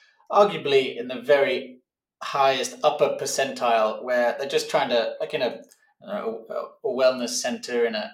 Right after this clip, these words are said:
in a, you know, fairly prestigious corner of, of London, for example, where they're just trying to squeeze every last drop of wellness and, and, and well-being and happiness and, and mood-enhancing benefits from a space.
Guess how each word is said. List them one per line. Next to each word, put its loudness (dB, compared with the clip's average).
in -10
a, -8
you -20
know, -20
fairly -4
prestigious -8
corner -4
of, -8
of -4
London, -2
for -12
example, -4
where -4
they're -2
just -6
trying 0
to -8
squeeze -8
every 4
last 0
drop 0
of -12
wellness -2
and, -8
and, -8
and -10
well-being -2
and -6
happiness -6
and, -12
and -10
mood-enhancing -8
benefits -2
from 0
a -4
space. -2